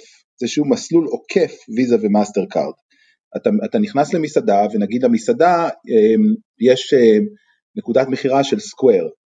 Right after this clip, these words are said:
ואתה משתמש בארנק של סקוואר, אז בעצם אתה מש-, אתה, זה, זה בעצם טרנזקציה, סוג של טרנזקציית פי טו פי כזאת, שאתה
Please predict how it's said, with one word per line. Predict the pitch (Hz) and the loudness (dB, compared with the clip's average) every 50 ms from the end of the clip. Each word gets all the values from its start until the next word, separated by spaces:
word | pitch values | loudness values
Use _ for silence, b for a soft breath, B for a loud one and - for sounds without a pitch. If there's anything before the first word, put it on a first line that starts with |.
| _ _ _ _ _ _ - | _ _ _ _ _ _ -4
ואתה | 104 - - 135 139 | -4 -2 -2 -2 -2
משתמש | 151 147 - 143 147 147 - - | -2 -2 -2 -2 -2 -2 0 0
בארנק | 117 104 107 107 135 190 214 196 - | 0 0 0 0 0 0 0 0 -2
של | - 117 104 | -4 -6 -6
סקוואר, | - - - - 160 151 117 101 101 | -6 -6 -4 0 2 2 2 2 2
אז | 95 95 107 | 0 0 0
בעצם | 127 143 147 - 170 147 | 0 0 0 -2 -4 -4
אתה | 139 - 156 151 | -2 0 0 0
מש-, | 147 143 - - - _ _ _ - - | 0 -2 -6 -8 -10 _ _ _ -18 -14
אתה, | 117 - 131 127 127 127 123 110 | -6 0 2 2 4 4 2 2
זה, | 107 123 117 117 | 0 0 0 0
זה | 120 120 | 0 2
בעצם | 135 139 139 165 143 - | 0 2 0 0 -2 0
טרנזקציה, | - 135 123 131 151 156 - - - 151 | 0 0 2 2 0 0 0 -6 -16 -10
סוג | - 170 - | -10 -6 -2
של | 170 151 | -2 -2
טרנזקציית | - 151 131 143 151 147 - 147 143 - - | 0 0 0 0 0 2 0 -2 -2 0 -4
פי | 170 156 | -4 -4
טו | - 147 - | -4 -4 -2
פי | - 190 190 | -2 0 2
כזאת, | 180 147 117 107 104 101 - 117 113 117 b b b b b b _ | 2 2 2 2 0 2 0 -2 -2 -2 b b b b b b _
שאתה | - - 120 113 107 113 - 127 - 127 123 127 123 123 | -6 -2 0 0 0 2 2 2 2 2 2 2 0 -2